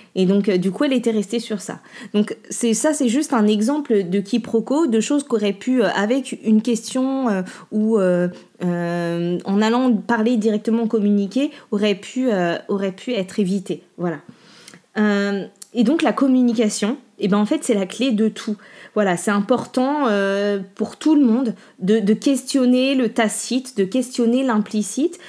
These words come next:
de, de questionner, euh, euh, les modes de fonctionnement pour pouvoir les clarifier, les expliciter et parfois les remettre en question aussi.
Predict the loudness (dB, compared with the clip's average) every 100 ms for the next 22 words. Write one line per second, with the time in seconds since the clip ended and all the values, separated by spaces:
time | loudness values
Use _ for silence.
0 | -18 -12 0 4 4 4 0 2 0 0
1 | 0 2 2 2 2 0 -2 -6 -6 0
2 | 2 4 4 4 0 0 -2 0 0 2
3 | 2 0 -4 -6 -4 -2 0 0 0 -2
4 | -2 -4 -2 0 0 0 0 -2 -6 -10
5 | -8 -6 -2 -2 -2 -8 -20 -4 0 0
6 | 0 0 2 2 2 -2 -4 -4 -2 -2
7 | -2 -2 -2 -2 -4